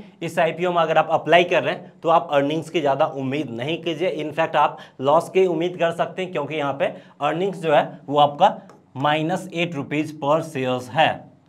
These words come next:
बाकी कोई भी डेटा अवेलेबल नहीं है। Return on net worth की बात करें तो ये भी आपका माइनस लगभग फिफ्टीन परसेंट के करीब है, यानी आप यहाँ पे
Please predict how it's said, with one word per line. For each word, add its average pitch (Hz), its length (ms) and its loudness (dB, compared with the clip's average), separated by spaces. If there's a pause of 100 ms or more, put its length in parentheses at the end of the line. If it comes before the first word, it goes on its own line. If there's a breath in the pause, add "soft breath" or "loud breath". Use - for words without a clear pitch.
(360 soft breath)
बाकी 135 340 -2
कोई 170 200 -4
भी 180 100 -2
डेटा 175 220 2
अवेलेबल 160 340 2
नहीं 190 100 -2
है। 180 80 -2
Return 160 280 -4
on 165 100 -4
net 156 140 -4
worth 156 220 -4
की 170 60 -6
बात 151 200 2
करें 160 120 -2
तो 147 60 -4
ये 151 120 2
भी 160 100 -2
आपका 147 220 2
माइनस 147 420 -2
लगभग 143 380 0 (260 loud breath)
फिफ्टीन 170 380 -4
परसेंट 170 360 -6
के 147 100 -4
करीब 135 360 -4
है, - 420 -2
यानी 180 260 2
आप 170 200 4
यहाँ 151 220 0
पे 208 100 0